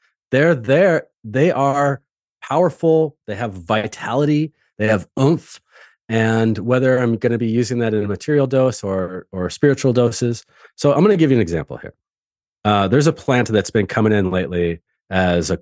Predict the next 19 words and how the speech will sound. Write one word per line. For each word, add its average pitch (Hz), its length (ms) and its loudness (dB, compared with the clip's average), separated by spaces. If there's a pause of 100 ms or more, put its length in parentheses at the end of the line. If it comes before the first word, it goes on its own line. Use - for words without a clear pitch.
(140)
quote, 120 280 2
invasive. 87 640 -2
It's - 100 -16
called 92 240 -2
Siberian 117 720 2
squill. - 640 -4 (580)
And 98 160 -2
Siberian 175 560 2
squill 95 520 -2 (500)
is, 92 500 -2
if 95 160 -8
you, 92 340 0
uh, 85 320 -4
if - 140 -14
you 101 80 -2
look 104 160 0
at 98 300 -2
the - 80 -4
flower, 90 600 0